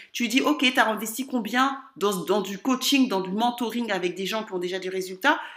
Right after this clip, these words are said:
S'il vous dit zéro, c'est un entrepreneur, c'est, c'est un broclandos. C'est un mec qui vous met de la poudre aux yeux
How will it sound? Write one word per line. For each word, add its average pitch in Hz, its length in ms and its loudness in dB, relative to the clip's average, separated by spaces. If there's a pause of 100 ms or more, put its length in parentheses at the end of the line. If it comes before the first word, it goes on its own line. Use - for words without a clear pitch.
(100)
S'il 277 200 2
vous 247 120 2
dit 240 180 0
zéro, 233 580 2
c'est - 240 -4
un 240 140 2
entrepreneur, 240 680 0 (140)
c'est, - 200 -2
c'est - 140 0
un 214 140 4
broclandos. 226 920 -4 (220)
C'est - 160 -2
un 226 80 8
mec 254 240 4
qui 254 80 0
vous 220 100 0
met 233 140 4
de 233 40 -2
la 220 100 6
poudre 220 300 -4
aux 226 60 0
yeux 269 380 2